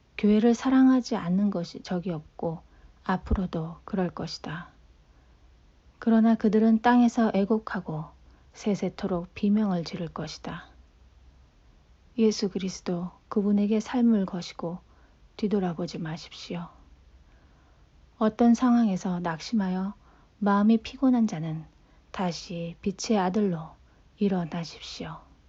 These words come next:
교회에서든 온라인 예배든 예배를 소홀히 하지 마십시오.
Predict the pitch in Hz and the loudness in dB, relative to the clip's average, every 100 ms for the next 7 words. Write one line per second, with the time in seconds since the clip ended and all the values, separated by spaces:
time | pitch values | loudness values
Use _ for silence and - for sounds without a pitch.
0 | _ _ _ _ _ _ _ _ _ _ | _ _ _ _ _ _ _ _ _ _
1 | _ _ _ _ - 220 226 202 196 175 | _ _ _ _ 2 4 6 2 0 -4
2 | 175 160 160 - - 202 196 202 208 185 | -2 -4 -8 -10 0 2 4 2 2 2
3 | 185 196 190 208 214 190 196 220 233 226 | 0 0 0 0 -2 0 2 4 4 0
4 | 254 254 233 175 156 170 156 151 - - | 0 0 0 -4 -8 -10 -10 -12 -18 -16
5 | 202 | -14